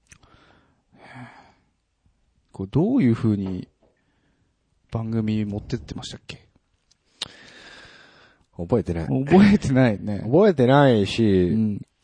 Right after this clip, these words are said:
Speaker 2: あの、なんか今日すごいゆったりしてるけど、いつももっと早くやらなきゃ。
Speaker 1: うん。
Speaker 2: もう時間ないから、みたいな感じで。
Speaker 1: そうですね。
Speaker 2: もういいよ、行くよ、みたいな、
Speaker 1: はい。
Speaker 2: そんな感じじゃなかったですか？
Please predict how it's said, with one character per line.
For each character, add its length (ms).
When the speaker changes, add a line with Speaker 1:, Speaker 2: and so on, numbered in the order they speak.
Speaker 2:
あ 200
の、 180
な 160
ん 20
か 180
今 200
日 20
す 180
ご 160
い 80
ゆ 100
っ 40
た 240
り 120
し 80
て 100
る 120
け 140
ど、 140
い 80
つ 160
も 140
も 140
っ 100
と 100
早 200
く 120
や 80
ら 100
な 100
き 100
ゃ。 120
Speaker 1:
う 40
ん。 20
Speaker 2:
も 20
う 20
時 100
間 180
な 120
い 40
か 120
ら、 200
み 80
た 120
い 20
な 80
感 220
じ 80
で。 60
Speaker 1:
そ 160
う 40
で 80
す 140
ね。 420
Speaker 2:
も 140
う 40
い 100
い 20
よ、 180
行 100
く 100
よ、 200
み 100
た 140
い 60
な、 80
Speaker 1:
は 340
い。 40
Speaker 2:
そ 120
ん 60
な 80
感 140
じ 40
じ 60
ゃ 60
な 40
か 80
っ 40
た 80
で 60
す 60
か？ 260